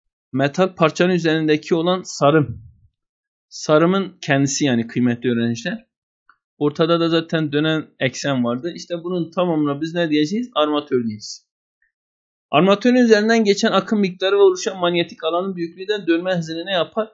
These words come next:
Etkiler kıymetli öğrenciler. Yani motorun çalışma sistemi mantığı budur. Elektrik motorlarının icadıyla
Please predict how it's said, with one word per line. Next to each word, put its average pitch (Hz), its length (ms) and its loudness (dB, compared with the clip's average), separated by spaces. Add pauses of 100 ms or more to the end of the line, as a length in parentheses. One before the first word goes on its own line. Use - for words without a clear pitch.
Etkiler 160 540 -4
kıymetli 127 400 -2
öğrenciler. 107 380 -8 (1120)
Yani 190 180 0
motorun 208 460 4
çalışma 214 440 2
sistemi 208 340 -2
mantığı 185 520 2
budur. 143 180 -2 (920)
Elektrik 196 440 0
motorlarının 240 580 4
icadıyla 202 580 2